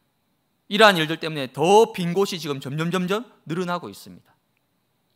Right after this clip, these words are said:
비록 우리가, 어, 뭐 힘써서 모이지 못한다 할지라도 꼭 모여야만 이 역사가 이루어지느냐? 그렇지 않습니다.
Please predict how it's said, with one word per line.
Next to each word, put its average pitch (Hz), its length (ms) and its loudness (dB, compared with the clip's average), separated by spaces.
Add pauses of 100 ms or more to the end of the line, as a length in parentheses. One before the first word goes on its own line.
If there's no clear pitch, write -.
(220)
비록 170 360 0 (240)
우리가, 139 560 0 (320)
어, - 100 -20 (100)
뭐 73 280 -10
힘써서 196 420 -2
모이지 156 380 -4
못한다 165 380 -4
할지라도 147 800 -8 (200)
꼭 180 220 -8
모여야만 180 720 0
이 147 220 -8 (240)
역사가 151 300 -4
이루어지느냐? 131 720 -8 (320)
그렇지 - 280 -16
않습니다. 139 540 -20